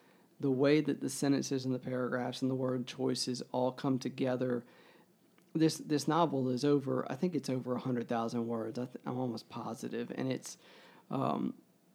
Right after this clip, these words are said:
it's overwhelming. I mean, it's, it's just, it's an overwhelming thing to read, but it is so rich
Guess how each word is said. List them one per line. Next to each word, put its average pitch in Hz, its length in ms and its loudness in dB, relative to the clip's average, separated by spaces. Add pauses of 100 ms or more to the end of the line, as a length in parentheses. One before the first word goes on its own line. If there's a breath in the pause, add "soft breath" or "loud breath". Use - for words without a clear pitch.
(240)
it's 151 160 2
overwhelming. 139 680 6
I 139 40 2
mean, 143 160 8
it's, 135 120 -2
it's 139 240 2
just, 143 380 0
it's 143 200 -2
an 135 100 4
overwhelming 139 680 6
thing 135 260 0
to 127 80 -4
read, 123 580 2 (500 soft breath)
but 151 600 2 (720)
it 156 120 8
is 139 200 6
so 160 540 4 (160)
rich - 720 2